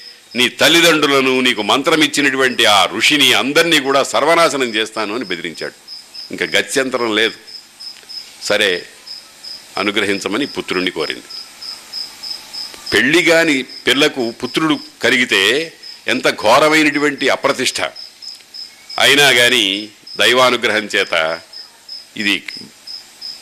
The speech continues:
గర్భవతిగా ఉన్నటువంటి విషయం ఒక్క దా-, దాసికి తప్ప ఇంకెవరికి తెలియదు. పుత్రుణ్ణి కన్నది. ఆ తరువాత పరమ దుఃఖంతో వాడిని ఒక మందసంలో, ఒక పెట్టెలో పెట్టి ఒక నదిలో వదిలింది,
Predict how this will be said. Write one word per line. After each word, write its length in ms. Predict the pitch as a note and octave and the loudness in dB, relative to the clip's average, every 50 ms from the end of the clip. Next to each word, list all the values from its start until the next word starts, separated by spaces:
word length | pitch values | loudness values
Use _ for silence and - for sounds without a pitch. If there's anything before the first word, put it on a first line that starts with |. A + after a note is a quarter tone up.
| - - - - - - - - F2+ | -20 -18 -16 -16 -16 -12 -6 -2 -2
గర్భవతిగా 600 | G#2+ A#2 - C#3+ C#3 C#3 C3+ C3+ C3 A#2+ B2 A#2 | -2 0 2 4 4 4 4 2 2 2 4 4
ఉన్నటువంటి 480 | A#2 A2+ A2+ G#2+ F#2+ G#2 G#2+ G#2 G#2 G2 | 4 2 0 -2 -2 -4 -4 -4 -2 -2
విషయం 340 | G2 - - A#2+ A#2 G#2+ | -2 -2 -2 -2 -2 -2
ఒక్క 320 | G#2 G2 - - - - A2+ | -4 -6 -8 -6 -4 -4 -2
దా-, 380 | G2+ F2+ G2 A2 A#2 - - | 0 2 2 2 2 0 0
దాసికి 380 | - G#2+ C3 C#3 C3+ C#3+ B2+ C3+ | 2 2 4 4 2 0 -2 -2
తప్ప 200 | - B2 - - | -2 -2 0 0
ఇంకెవరికి 540 | C#3+ B2+ A2+ G2+ G#2 G2+ G2+ G#2 A2+ - A2+ | -2 -2 0 -2 -2 -2 -2 -4 -4 -4 -6
తెలియదు. 360 | - F2+ F2+ F#2 E2+ - - - - - - - - - - - - - - - | -4 -2 -2 -2 -2 -4 -8 -16 -20 -20 -20 -20 -20 -20 -20 -20 -20 -14 -8 -8
పుత్రుణ్ణి 360 | G#2+ - - C3 C3 B2+ A#2+ | -6 -4 -2 -2 0 0 0
కన్నది. 380 | G2+ G#2 G2 G2 G2 F#2 F2 E2+ - - - - - - - - - - - - | 0 0 0 0 0 -2 -4 -6 -12 -14 -20 -20 -20 -20 -20 -20 -20 -18 -8 -4
ఆ 80 | - F2+ | -4 -2
తరువాత 460 | - - G#2 A#2+ B2+ C3+ C3+ B2+ - | -2 0 0 2 2 2 2 2 0
పరమ 340 | G#2+ - F#2 G2 A#2 A#2 A#2 | -2 -2 -2 -2 0 0 -2
దుఃఖంతో 680 | G#2 F#2 A2 - - - D3 D3 C#3+ - B2+ A2 A2 A2 | -2 -2 -4 -4 -2 0 0 0 0 0 0 2 2 4
వాడిని 220 | A2 G#2+ G#2 G2 | 2 2 2 0
ఒక 180 | G2 F#2 - F2+ | -2 -4 -2 -4
మందసంలో, 760 | E2 E2+ G2 A#2 C3+ D3 D#3+ D#3 - D#3 C3+ B2 A2 G#2 G2+ | -2 0 0 0 2 2 2 2 2 2 2 2 2 2 2
ఒక 200 | F#2+ F2+ F#2 - | 2 0 -2 -2
పెట్టెలో 360 | B2+ B2 - D#3 C#3+ C#3+ C3 | -2 -2 0 0 0 2 2
పెట్టి 500 | G#2+ A2+ A2 G#2+ - G2 F2 F2 F2 E2+ - - - - - - - - - - - - | 2 0 -2 -2 -2 -4 -4 -4 -6 -8 -10 -18 -20 -20 -20 -20 -20 -20 -20 -14 -8 -6
ఒక 100 | F#2+ F#2+ | -4 -4
నదిలో 400 | F2+ F#2+ G2 G#2 G#2+ A2+ A2+ G2 | -2 -2 -2 0 2 2 2 2
వదిలింది, 400 | F2 E2+ E2 E2 D#2+ D2 - | 0 -2 -2 -4 -6 -10 -14